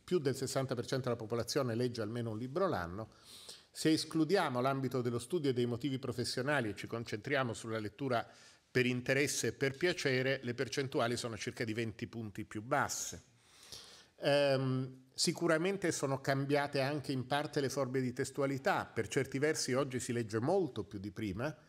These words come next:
perché tanta parte del lavoro che facciamo anche in rete richiede, eh, una capacità, diciamo, di interpretare simboli alfabetici, di leggere,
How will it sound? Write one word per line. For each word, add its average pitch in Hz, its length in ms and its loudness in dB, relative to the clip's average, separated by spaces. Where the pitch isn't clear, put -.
perché - 340 -14
tanta 120 400 2
parte 127 460 0
del 98 120 -4
lavoro 113 320 0
che 110 120 -4
facciamo 117 400 -4
anche 117 260 -4
in 110 80 0
rete 135 320 0
richiede, 101 680 0
eh, 107 100 -4
una 113 220 -2
capacità, 120 440 0
diciamo, 117 280 -2
di 107 100 -2
interpretare 127 680 2
simboli 123 380 0
alfabetici, 127 600 0
di 127 120 0
leggere, 147 800 0